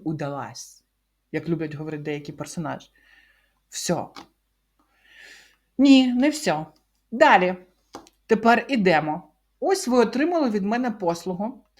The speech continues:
Я відсканувала, я вам написала, що все виконано. Ви хочете мене перевірити. Ви заходите у свій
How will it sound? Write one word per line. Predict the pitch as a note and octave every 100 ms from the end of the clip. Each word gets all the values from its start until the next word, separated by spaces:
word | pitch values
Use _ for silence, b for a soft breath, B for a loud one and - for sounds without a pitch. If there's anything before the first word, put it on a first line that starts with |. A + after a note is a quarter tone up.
| B B B
Я | G3 B3+
відсканувала, | F4+ F4+ - A#3 A3 E3+ E3 F3 F3 F3+ G3 _ _ _ -
я | E3+ G#3+
вам | E4
написала, | D4 - G#3+ - F#3+ E3 E3 E3+ F3+
що | - F3
все | - B3
виконано. | G3+ G3 D#3+ D3 C3+
Ви | F3 C#4+ G4+
хочете | - D4+ B3+ A#3
мене | G3+ F3+ G#3
перевірити. | A3 G3 F3+ E3 E3 C#3+ C#3+ - - _ B B B B B
Ви | G3 F#4+
заходите | F#4+ D4 - D#3+ D3+ D3 - - _ _ _ _ _
у | A#3
свій | - B3+ F4+ F#4+